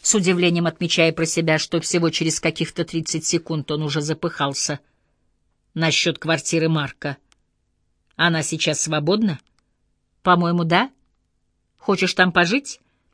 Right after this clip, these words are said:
«Кажется, мне необходим отдых», — пропыхтел Бенджамин. «И я подумал, не съездить ли в Лондон на Рождество».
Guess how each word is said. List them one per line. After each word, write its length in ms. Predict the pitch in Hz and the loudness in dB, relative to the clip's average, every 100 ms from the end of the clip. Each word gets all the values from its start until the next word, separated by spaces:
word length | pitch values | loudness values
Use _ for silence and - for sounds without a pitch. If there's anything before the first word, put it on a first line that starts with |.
| _ _ _ _ _ _ - | _ _ _ _ _ _ -2
«Кажется, 400 | 165 156 - 170 | 0 0 -2 0
мне 180 | 165 | 2
необходим 560 | 165 160 - 165 160 165 | 2 0 0 0 2 0
отдых», — 420 | - 190 143 143 - | 0 -2 -2 -8 -8
пропыхтел 520 | 143 139 - - 135 | -8 -8 -8 -6 -4
Бенджамин. 540 | 131 131 123 135 135 - _ _ _ _ _ _ - | -4 -4 -6 -6 -8 -12 _ _ _ _ _ _ -2
«И 100 | 165 | 2
я 180 | 214 | 2
подумал, 420 | - 175 175 170 165 | 4 4 4 2 2
не 160 | 165 | 0
съездить 640 | 156 170 202 233 180 165 151 | -2 2 4 4 2 -2 -2
ли 200 | 151 - | -2 -2
в 120 | 165 | 0
Лондон 580 | 185 220 151 127 139 135 - _ _ _ _ _ _ | 4 4 4 -2 -8 -10 -14 _ _ _ _ _ _
на 120 | 143 | -6
Рождество». 680 | 143 135 135 139 - 143 131 | -4 -4 -4 -4 -4 -6 -8